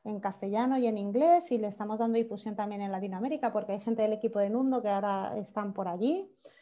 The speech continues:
Tenemos gente de la Columbia también, porque tenemos un compañero de Nundo que ahora es profe allí.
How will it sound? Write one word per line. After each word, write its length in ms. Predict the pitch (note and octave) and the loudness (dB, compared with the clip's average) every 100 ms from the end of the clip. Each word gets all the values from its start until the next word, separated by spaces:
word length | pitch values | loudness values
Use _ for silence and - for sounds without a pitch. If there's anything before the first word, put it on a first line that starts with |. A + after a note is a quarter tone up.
| _ _ | _ _
Tenemos 360 | - G#3+ A3 G#3 | -6 -2 -2 -2
gente 280 | A3+ G#3+ G#3+ | -2 -2 -2
de 580 | G#3 G#3 G3+ G3+ G3 F#3+ | -2 -2 -4 -4 -4 -4
la 100 | F3 | -2
Columbia 600 | F3+ A#3 D#4 D#4+ D4+ D4+ | 2 4 4 4 0 0
también, 580 | F#3+ F#3+ C4 C#4+ C#4+ C4+ | -2 2 4 4 0 -4
porque 220 | A3 F3+ | -8 -8
tenemos 260 | F#3 G3 | -8 -8
un 80 | G3+ | -6
compañero 400 | F#3+ F#3+ F#3+ F#3+ | -8 -6 -6 -4
de 80 | F#3+ | -4
Nundo 320 | G3 G3+ F#3+ | -4 -4 -4
que 160 | F#3+ F#3 | -6 -6
ahora 180 | F#3 F#3 | -6 -6
es 100 | - | -8
profe 280 | G3 - | -10 -8
allí. 420 | F3 F#3 D4 E4+ | -6 -2 -2 -2